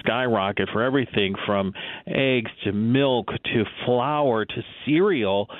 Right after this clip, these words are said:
Uh, basically, all of those staples that you'd put in your refrigerator or, or in your cupboards, uh, the costs have gone up dramatically, noticeably, uh, over the last year. That's due to inflation, many analysts say. Uh, the reason why, uh, it,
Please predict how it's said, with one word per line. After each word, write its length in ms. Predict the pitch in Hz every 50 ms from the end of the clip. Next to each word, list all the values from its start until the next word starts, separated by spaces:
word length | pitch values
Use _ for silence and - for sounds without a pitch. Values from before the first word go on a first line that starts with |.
| - - - - -
Uh, 580 | - - 139 135 135 139 139 - - 123 139 143
basically, 640 | 135 123 123 147 160 160 - 170 147 143 143 147 135
all 440 | - 131 139 151 160 170 185 180 170
of 80 | 143
those 200 | 131 139 131 131 - - -
staples 500 | - 156 175 180 - - 139 123 113 107
that 120 | 117 117 - -
you'd 160 | 123 110 -
put 160 | - 151 156
in 100 | 156 139
your 100 | 127 117
refrigerator 600 | - - 170 165 156 156 151 143 135 131 131 127
or, 240 | 120 110 107 107 101
or 260 | 78 104 120 120 117
in 140 | 123 131 135
your 140 | 131 123 117
cupboards, 500 | - - 156 175 156 147 123 117 120 - - - - - - - - -
uh, 580 | - - 123 117 110 107 78 - - 78 101 110 95
the 100 | - 139 -
costs 320 | - - 147 151 156 -
have 120 | - 139 120
gone 340 | - 135 127 123 120 131 135 - 131
up 140 | 139 -
dramatically, 680 | - - 143 135 135 131 147 156 147 143 - - 101 92
noticeably, 880 | 107 123 131 143 151 175 170 170 139 - 117 104 90 98 101 95 95 95 - - - - -
uh, 140 | - 120 117 -
over 340 | - - 131 127 110 123 117
the 100 | 113 113
last 320 | 113 113 107 107 107 104 - -
year. 180 | 120 107 101 98
That's 220 | 110 113 - -
due 140 | - 156 151
to 60 | 147 151
inflation, 540 | 139 131 - 143 143 147 139 - - 113 113
many 220 | 110 110 110 104
analysts 420 | 107 120 131 131 120 104 92 92 - -
say. 260 | - 98 92 98 107 - - - - - - - -
Uh, 380 | - 135 135 131 123 120 110 - 147
the 80 | 143
reason 440 | 139 131 147 165 185 190 156 180 165
why, 500 | 139 123 135 147 156 165 185 202 208 202
uh, 300 | - - 151 147 147 165 -
it, 200 | - 165 160